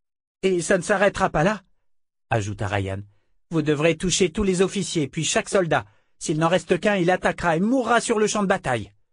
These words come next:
Callan dégagea sa main de celle du jeune fou. « Je vais parler au conseil et mettre un terme à tout ça. Pourquoi vous suicider ? » « Mère inquisitrice, nous attaquerons. » « Pour la gloire ?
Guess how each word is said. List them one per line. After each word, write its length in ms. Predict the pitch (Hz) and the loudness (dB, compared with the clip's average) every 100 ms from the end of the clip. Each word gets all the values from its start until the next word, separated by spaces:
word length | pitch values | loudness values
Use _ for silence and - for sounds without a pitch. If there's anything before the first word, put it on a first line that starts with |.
| _ _ _ _ _ _ _ | _ _ _ _ _ _ _
Callan 280 | 101 110 107 | -2 0 0
dégagea 440 | 101 117 113 113 | -2 0 -2 -2
sa 180 | - 113 | -4 -4
main 160 | 120 123 | -4 -4
de 100 | 110 | -4
celle 220 | 139 117 | -6 -6
du 120 | 117 | -4
jeune 240 | 110 110 | -2 -2
fou. « 240 | 98 104 98 _ _ _ _ _ _ _ _ _ _ _ _ _ 95 | -4 -8 -12 _ _ _ _ _ _ _ _ _ _ _ _ _ -8
Je 120 | 104 | -2
vais 160 | 120 | 0
parler 240 | 120 139 143 | 2 2 2
au 100 | 139 | 0
conseil 460 | 151 151 190 165 | -2 0 0 2
et 60 | 156 | 2
mettre 220 | 170 - | 0 -2
un 60 | 170 | 0
terme 200 | 196 185 | 2 0
à 40 | |
tout 140 | 180 151 | -2 -2
ça. 260 | 160 127 _ _ _ _ _ | -2 -4 _ _ _ _ _
Pourquoi 300 | - 262 277 | -2 2 4
vous 120 | 208 | 4
suicider ? » « 600 | 190 170 - 113 123 104 - _ _ _ _ _ _ _ _ _ - | 0 -2 -2 0 -2 -2 -12 _ _ _ _ _ _ _ _ _ -4
Mère 280 | 262 247 | 0 0
inquisitrice, 640 | 226 220 220 214 - 226 - | 0 0 0 -2 -2 -4 -2
nous 220 | 294 254 | 0 0
attaquerons. » « 540 | 247 226 - 208 175 - _ _ _ _ _ | 2 0 2 0 0 -4 _ _ _ _ _
Pour 120 | 147 151 | 0 2
la 120 | 156 | 2
gloire ? 420 | 190 220 233 | 2 2 0